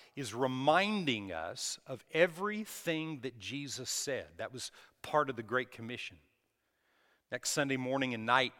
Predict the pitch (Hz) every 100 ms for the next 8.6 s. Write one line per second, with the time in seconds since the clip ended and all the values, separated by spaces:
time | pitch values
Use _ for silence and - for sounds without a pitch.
0 | - - _ 110 117 - 151 127 - 113
1 | 143 131 107 107 104 - - _ 117 110
2 | - 147 147 123 107 104 - - - _
3 | _ 110 131 135 - 131 127 139 139 139
4 | - 120 110 104 113 - 135 143 - 80
5 | 76 _ _ _ _ _ _ _ _ -
6 | 117 - 123 113 113 147 90 - - _
7 | _ - 143 143 151 135 123 139 139 -
8 | 147 135 123 - 95 135